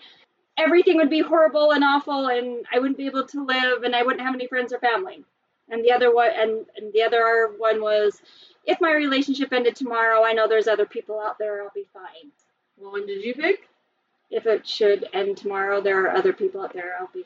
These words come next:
Speaker 1: fine."
Speaker 2: Yeah.
Speaker 1: Mm-hmm.
Speaker 2: Well, that's nice way to think of it, though.
Speaker 1: <laughs>
Speaker 2: I'd be like, "Help!"
Speaker 1: <laughs> "No, never leave me."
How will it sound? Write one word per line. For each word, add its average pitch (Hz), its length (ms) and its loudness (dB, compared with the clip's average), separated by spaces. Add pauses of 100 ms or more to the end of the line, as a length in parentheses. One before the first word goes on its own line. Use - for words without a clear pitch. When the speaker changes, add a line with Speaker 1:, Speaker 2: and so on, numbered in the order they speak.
Speaker 1:
fine." 196 240 -16 (1700)
Speaker 2:
Yeah. 233 120 -8 (800)
Speaker 1:
Mm-hmm. 277 260 -6 (480)
Speaker 2:
Well, 175 100 -10
that's 170 260 -4
nice 170 340 -8 (380)
way 170 180 4
to 160 100 2
think 175 240 -4
of 175 100 2
it, 392 180 2
though. 262 260 0
Speaker 1:
<laughs> - 920 -8
Speaker 2:
I'd 214 160 -4
be 208 100 6
like, 202 440 0 (140)
"Help!" - 1000 0 (600)
Speaker 1:
<laughs> - 0 -
"No, 370 80 2 (600)
never 494 960 2
leave 494 260 6
me." 453 340 2